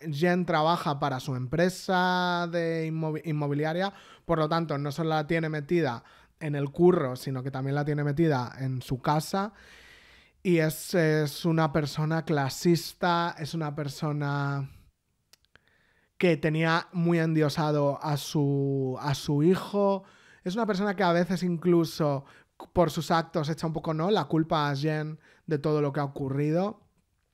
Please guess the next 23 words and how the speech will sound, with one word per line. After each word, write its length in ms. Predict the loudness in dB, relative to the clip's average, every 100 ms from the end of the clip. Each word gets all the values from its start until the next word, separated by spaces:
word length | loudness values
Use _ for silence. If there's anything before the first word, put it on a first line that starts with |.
| _ -12
Y 120 | -4
es 100 | -2 -2
otro 160 | 0
de 60 | 0
esos 160 | -2
personajes 460 | -4 -6 -6 -8 -8
terribles. 560 | -10 -12 -14 -16 -20 _ _ -20 -20 -8
Y 60 | 2
luego 160 | 4 4
tenemos 360 | 2 0 0
a 160 | 0 0
Ana, 220 | 0 -2
que 80 | -4
tampoco 320 | -4 -4 -4
se 100 | -2
ha 40 | 0
hablado 320 | 2 2 2
de 100 | 2
ella, 300 | 2 0 2
pero 440 | 2 4 2 0 -2
es 260 | 0 0 0
la 320 | 2 4 2
detective 880 | 0 0 -4 -4 0 2 4 2